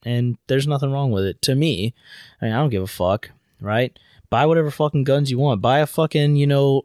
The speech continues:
old Russian rocket launcher if you want, especially if you can find a rocket to shoot,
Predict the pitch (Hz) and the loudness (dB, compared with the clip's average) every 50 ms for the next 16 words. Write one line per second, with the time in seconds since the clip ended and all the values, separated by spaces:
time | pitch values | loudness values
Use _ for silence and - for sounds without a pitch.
0 | _ - 131 143 147 139 131 139 139 139 - - 135 123 123 131 151 147 123 107 | _ 0 0 0 2 2 2 2 2 0 0 -2 -2 0 0 0 0 0 -2 -2
1 | 104 104 104 101 - 113 101 - 107 107 113 131 139 123 110 110 80 107 101 - | -2 -2 -4 -2 -4 -4 -4 -2 -2 0 0 2 2 0 0 -2 -4 -4 -4 -4
2 | - - 131 127 - 131 117 120 117 110 113 107 - - 120 117 117 113 104 92 | -2 -2 -2 -2 0 -2 -2 -2 -2 -4 -4 -6 -4 -2 -2 0 0 0 0 0
3 | 98 110 123 156 - - 104 98 - - 98 101 - - 104 104 104 110 - | 0 0 0 0 -2 -2 -4 -4 -4 -4 -6 -6 -6 -4 -4 -4 -4 -6 -8